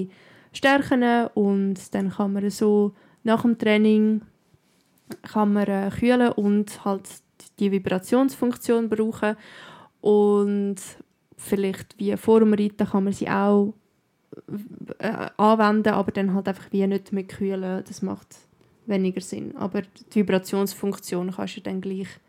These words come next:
ähm, nutzen. Und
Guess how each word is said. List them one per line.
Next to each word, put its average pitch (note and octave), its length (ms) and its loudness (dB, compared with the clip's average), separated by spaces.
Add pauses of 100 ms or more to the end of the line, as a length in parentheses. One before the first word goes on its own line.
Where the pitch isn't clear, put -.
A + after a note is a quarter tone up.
(800)
ähm, G3 640 -2
nutzen. G3 580 -4 (540)
Und G#3+ 680 4